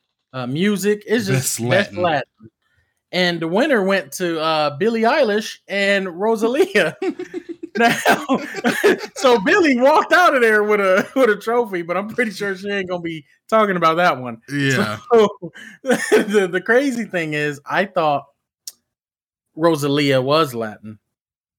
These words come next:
Speaker 1: but
Speaker 2: Mm-hmm.
Speaker 1: it turns out she's not. So the song that they won for was Lo Vas a Olav-, Olvidar. Lo
Speaker 2: Hmm.
Speaker 1: Vas a, Lo Vas a Olvidar.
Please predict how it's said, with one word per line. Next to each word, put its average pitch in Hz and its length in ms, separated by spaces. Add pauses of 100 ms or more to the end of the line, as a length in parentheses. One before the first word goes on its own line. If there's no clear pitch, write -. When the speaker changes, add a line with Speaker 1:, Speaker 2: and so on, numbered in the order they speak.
(480)
Speaker 1:
but 151 220
Speaker 2:
Mm-hmm. 143 80
Speaker 1:
it - 20
turns 151 220
out 131 140
she's - 220
not. 151 380
So 175 140
the 151 80
song 208 320
that 160 120
they 143 120
won 160 260
for 123 280
was 117 300 (380)
Lo 139 220
Vas 160 560
a 139 420
Olav-, 131 380 (420)
Olvidar. 135 760 (960)
Lo 147 220
Speaker 2:
Hmm. 143 80
Speaker 1:
Vas 185 340
a, 156 140 (680)
Lo 165 220
Vas 202 500
a 185 320 (300)
Olvidar. 151 720